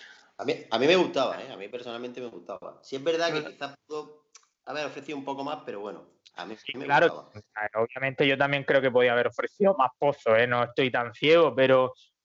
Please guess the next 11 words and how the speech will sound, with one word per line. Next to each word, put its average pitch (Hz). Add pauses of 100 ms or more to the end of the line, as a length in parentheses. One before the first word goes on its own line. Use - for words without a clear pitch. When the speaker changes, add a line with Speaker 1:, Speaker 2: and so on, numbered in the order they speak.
(120)
Speaker 3:
era 151
un 156
placer 156
verlo 151
jugar 143
en 151
una 139
Almería 139
Speaker 2:
Sí. -
Speaker 3:
absolutamente 135
mediocre. 120